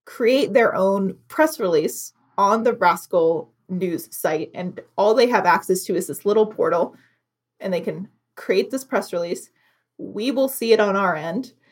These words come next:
and we will, you know, make sure everything looks good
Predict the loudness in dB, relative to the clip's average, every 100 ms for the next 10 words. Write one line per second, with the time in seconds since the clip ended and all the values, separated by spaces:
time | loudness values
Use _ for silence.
0 | _ _ _ _ _ _ -2 -2 -4 -10
1 | -16 -20 -12 -8 -2 2 4 4 2 -6
2 | _ _ _ _ -2 0 0 -6 -4 -4
3 | 0 2 2 2 0 0 0 -2 -4 -4
4 | -2 -4